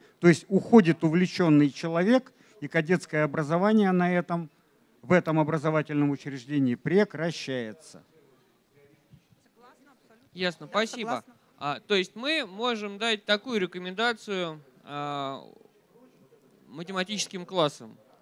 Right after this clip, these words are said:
Speaker 2: Берите всех, ищите педагогов, которые готовы будут работать со всеми детьми, а не только с избранными.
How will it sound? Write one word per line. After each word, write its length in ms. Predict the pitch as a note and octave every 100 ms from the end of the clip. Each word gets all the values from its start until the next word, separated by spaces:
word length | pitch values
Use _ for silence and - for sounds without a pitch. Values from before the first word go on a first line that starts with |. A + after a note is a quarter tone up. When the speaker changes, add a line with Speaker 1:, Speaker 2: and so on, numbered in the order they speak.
| _ _ _
Speaker 2:
Берите 400 | D3 G3 G#3 F#3
всех, 340 | E3+ C4+ C#4+ D4 - _ _ _ _
ищите 400 | F#3 - A#3 G3+
педагогов, 680 | F#3+ F3+ G3 G3 F#3 D#3 -
которые 420 | D#3 E3 D#3+ D#3
готовы 680 | E3 E3+ G3 E3+ C#3 B2+ B2
будут 380 | C#3+ E3 D3+ C#3+
работать 540 | D3+ D#3 E3 D3+ C3+ -
со 140 | D#3+
всеми 360 | D3+ F#3+ D#3+ D3
детьми, 340 | D3 D#3 D#3
а 80 | C3+
не 120 | C#3+
только 320 | C#3+ D3 C#3+
с 100 | D3+
избранными. 680 | C4+ C#4 A#3 A3 G#3 F#3+ F#3+